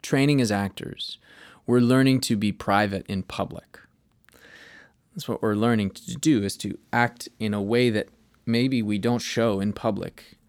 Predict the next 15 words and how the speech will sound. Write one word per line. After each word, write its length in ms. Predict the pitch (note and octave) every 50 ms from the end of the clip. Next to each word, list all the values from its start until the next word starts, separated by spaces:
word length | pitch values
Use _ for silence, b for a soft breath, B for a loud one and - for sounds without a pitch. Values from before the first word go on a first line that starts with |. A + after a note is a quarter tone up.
| _ _ _ _ _ _ _
all 120 | A2 G#2
the 80 | G2 G2+
time, 440 | F#2+ - - G#2 G2 F2+ F2 - - _ _ _
in 160 | - C3 A#2
public. 520 | G2+ - - G2+ F#2+ - - - - - - - B B B B B B B B _
And 380 | - G#2+ A2 A2 G#2+ G#2 G#2 G#2
that's 260 | G2+ B2 B2 C3 -
part 200 | - - C3+ A#2+
of 60 | A2+
the 80 | G2+ G2+
training. 500 | - - A2+ A2 A2 G#2+ G2+ G2+ F#2+ B B B B B B _
But 100 | - B2
I 80 | D3+ D3 - -
also 300 | E3 G3+ G3 - D#3+ D3
think, 440 | B2+ - B2 A2+ A2+ G#2+ - -